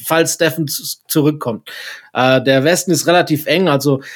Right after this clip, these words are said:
selbst wenn sie jetzt das eine oder andere Spiel zusätzlich verlieren, sind sie wahrscheinlich immer noch in, in Reichweite, wenn Steph zurückkommt. Und, äh, ja, dann muss man sie schon irgendwie auf der Rechnung haben, vor allem mit den ganzen anderen Teams, die jetzt da gerade emporgekommen sind im Westen, da fehlt mir halt auch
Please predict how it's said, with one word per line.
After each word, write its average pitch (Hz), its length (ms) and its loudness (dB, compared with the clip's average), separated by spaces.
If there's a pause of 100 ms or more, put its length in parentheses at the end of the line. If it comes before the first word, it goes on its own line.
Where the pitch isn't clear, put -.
(120)
selbst 151 280 0
wenn 165 160 2
sie 165 80 2
jetzt 160 260 0
das 147 140 0
eine 165 180 4
oder 160 140 4
andere 156 220 4
Spiel 156 240 0
zusätzlich 147 520 0
verlieren, 151 540 2
sind 143 220 2
sie 143 140 4
wahrscheinlich 139 320 2
immer 156 160 4
noch 147 120 2
in, 135 200 4
in 135 200 2
Reichweite, 147 580 2
wenn 135 120 2
Steph 147 260 -2
zurückkommt. 165 580 0 (460)
Und, 147 420 2
äh, 139 340 6 (420)
ja, 147 220 -2
dann 160 140 4
muss 190 200 4
man 214 160 4
sie 190 120 0
schon 220 240 2
irgendwie 220 320 2
auf 151 100 0
der 180 140 4
Rechnung 214 280 4
haben, 196 400 0
vor 156 280 0
allem 208 160 4
mit 202 120 2
den 190 120 4
ganzen 180 260 0
anderen 202 400 2
Teams, 214 300 0
die 190 140 -2
jetzt 180 280 0
da 170 120 4
gerade 170 260 2
emporgekommen 180 640 2
sind 170 120 0
im 170 120 4
Westen, 170 300 2
da 151 100 4
fehlt 196 280 2
mir 175 140 -2
halt 165 220 0
auch 165 260 2